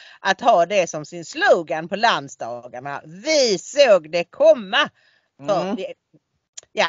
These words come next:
Speaker 1: vi vet ju alla att det då syftar på Stefan Löfven som inte såg någonting komma.
Speaker 2: Ja, och, eh, Jimmy Åkesson höll ju sitt, eh, tal då, stora tal på, eh, Sverigedemokraternas landsdagar i fredags var det, va? Eller var det i
Speaker 1: Mm.
Speaker 2: lördags?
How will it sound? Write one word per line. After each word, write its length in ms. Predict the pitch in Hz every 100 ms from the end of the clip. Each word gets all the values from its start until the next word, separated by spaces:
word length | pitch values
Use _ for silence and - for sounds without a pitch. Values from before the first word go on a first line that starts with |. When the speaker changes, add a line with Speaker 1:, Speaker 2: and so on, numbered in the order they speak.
| -
Speaker 1:
vi 140 | 202
vet 240 | 220 208 180
ju 60 |
alla 360 | 165 180 185 151
att 200 | 143 151
det 80 | 170
då 160 | 156
syftar 340 | 139 170 - 139
på 80 | 139
Stefan 320 | - 190 247
Löfven 480 | 240 240 226 147 143
som 180 | 156
inte 380 | 156 151 156 143
såg 400 | - 147 147 123
någonting 640 | 131 143 302 330 127 85
komma. 460 | - 131 78 95 139 - _ _ _ - - - - - _
Speaker 2:
Ja, 380 | 143 160 196 -
och, 420 | - 175 170 _ 175
eh, 420 | 165 160 160 160
Jimmy 300 | 156 180 165
Åkesson 360 | 180 156 151 156
höll 380 | 208 175 165
ju 260 | 160 220 277
sitt, 500 | - 254 180 - -
eh, 380 | 175 160 147 135
tal 600 | - 220 151 226 277 254
då, 240 | 196 156 151
stora 400 | - 185 180 151
tal 380 | - 156 120 160
på, 400 | - 147 123 71
eh, 240 | 151 147
Sverigedemokraternas 960 | - 160 151 143 143 147 135 139 135 151
landsdagar 960 | 151 143 139 135 - 131 131 135 143 -
i 220 | 220 185
fredags 460 | - 247 226 156 -
var 140 | 185
det, 60 | 127
va? 320 | 151 202 -
Eller 160 | 160 156
var 100 | 160
det 60 |
i 40 | 156
Speaker 1:
Mm. 120 | 170
Speaker 2:
lördags? 440 | 143 120 151 -